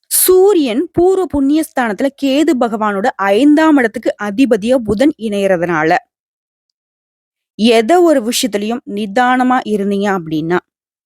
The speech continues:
பெரும் அளவுல வெற்றி உண்டு. குரு பகவானுடைய பார்வை அப்படிங்கிறது உங்க ராசிக்கு ஐந்தாம் இடத்திற்கு இருக்கிறதுனால,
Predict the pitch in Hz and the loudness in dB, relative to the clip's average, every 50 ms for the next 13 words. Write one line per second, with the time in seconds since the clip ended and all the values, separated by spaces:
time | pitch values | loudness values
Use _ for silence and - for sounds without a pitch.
0 | _ _ _ _ _ _ _ _ _ _ _ _ _ _ _ _ - 240 254 285 | _ _ _ _ _ _ _ _ _ _ _ _ _ _ _ _ 0 2 2 4
1 | 294 302 339 330 - - 208 208 202 202 208 185 185 180 190 196 190 - _ _ | 4 4 4 4 2 2 0 0 2 2 2 2 0 0 0 0 -2 -4 _ _
2 | _ _ _ _ _ _ _ _ _ _ _ _ _ _ _ _ - 196 202 185 | _ _ _ _ _ _ _ _ _ _ _ _ _ _ _ _ -6 -6 -6 -6
3 | - - 226 220 196 180 175 165 156 - - _ _ _ _ _ _ _ _ - | -4 0 0 2 2 2 0 0 -2 -4 -8 _ _ _ _ _ _ _ _ -20
4 | - - - _ 196 208 208 269 381 277 320 294 294 294 269 254 247 240 - 220 | -20 -20 -12 _ 0 2 4 4 4 4 2 0 0 0 0 0 0 -2 0 0
5 | 220 226 254 285 285 302 302 - - - 196 190 196 196 190 190 247 247 220 196 | 2 2 2 2 2 0 0 -2 -2 -2 -4 -2 -2 -4 -4 -2 -4 -4 -4 -2
6 | 190 180 190 233 - - 208 269 262 - - 202 202 208 233 285 285 277 285 294 | -2 -2 -2 -4 -6 -8 -8 -10 -10 -6 -4 -2 0 2 4 4 4 4 4 4
7 | 294 269 226 190 - - 180 170 233 - - - 190 185 170 - 165 160 165 170 | 2 2 2 0 -2 -4 -8 -8 -8 -8 -8 -12 -14 -12 -10 -10 -10 -8 -6 -6
8 | 156 160 170 | -2 0 0